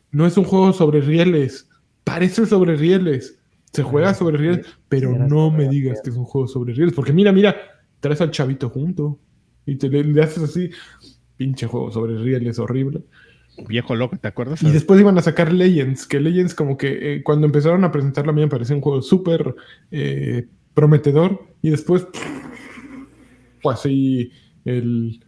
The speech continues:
Speaker 1: el hundimiento del Titanic terrible, y ya, desapareció Fable, Fable para siempre.
Speaker 3: Every-
Speaker 2: Y salió, salió uno de cartas, ¿no? Una madre así como un juego de Fable, pero
Speaker 1: Ah,
Speaker 2: de,
Speaker 1: creo que
Speaker 2: un
Speaker 1: sí.
Speaker 2: juego de mesa, una
Speaker 1: Pero
Speaker 2: cosa
Speaker 1: pues ya
Speaker 2: así.
Speaker 1: se le había ido su
Speaker 2: Ajá.
Speaker 1: momento, ¿no?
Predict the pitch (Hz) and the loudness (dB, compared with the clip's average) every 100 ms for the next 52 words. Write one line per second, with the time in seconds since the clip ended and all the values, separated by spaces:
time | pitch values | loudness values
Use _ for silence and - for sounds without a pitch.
0 | _ _ _ _ _ - 123 131 135 143 | _ _ _ _ _ -12 -4 0 2 4
1 | 147 151 165 170 160 143 131 139 139 143 | 4 6 4 4 2 0 -2 -4 -2 -2
2 | 151 - 131 139 151 139 175 - _ _ | -2 -4 -2 0 0 0 -2 -6 _ _
3 | _ _ _ - 180 233 254 - 180 180 | _ _ _ -2 2 2 0 -2 -2 0
4 | 180 180 196 196 196 - - 156 175 180 | 0 0 2 2 2 -2 -10 -2 2 2
5 | 170 147 170 160 - _ _ - 117 123 | 2 0 0 -2 -4 _ _ -10 -6 -4
6 | 139 156 160 156 151 160 170 - - - | -4 -2 -2 -2 -4 -4 -6 -10 -10 -4
7 | 202 233 233 285 202 254 269 349 349 311 | 0 2 6 4 4 0 0 0 0 0
8 | 220 143 - 160 185 - 117 - 139 151 | 0 0 -4 -6 -4 -6 -8 -8 -8 -6
9 | 214 226 202 202 202 190 202 196 185 175 | -6 -4 -2 -2 -2 -4 -6 -4 -4 -2
10 | 208 202 156 175 165 180 147 135 135 135 | -2 -2 -2 -2 0 -2 -2 0 0 2
11 | 135 120 135 139 - 196 185 131 151 156 | 2 0 -2 -2 -2 0 2 0 -2 -2
12 | 175 120 143 147 165 165 175 202 208 196 | -4 -2 -2 0 0 2 4 6 6 4
13 | 190 220 190 165 170 190 196 196 143 139 | 2 2 2 2 4 6 4 2 2 2
14 | 165 160 147 135 180 202 | 2 2 0 -2 -4 -6